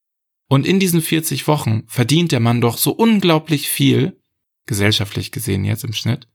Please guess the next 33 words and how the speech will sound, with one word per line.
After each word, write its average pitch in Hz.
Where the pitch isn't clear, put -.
so 123
unglaublich 160
viel 123
mehr 127
auch 120
als 117
die 110
Frau, 127
dass 131
er 135
das 156
Geld 160
doch 151
beiseite 135
legen 107
kann 113
und 117
in 113
der 117
Zeit, 135
wo 117
er 120
dann 110
Elterngeld 131
bekommt, -
viele 143
Männer 113
bekommen 101
diese 95
tausendachthundert 101
Euro, 110
diese 95
Höchstgrenze, 117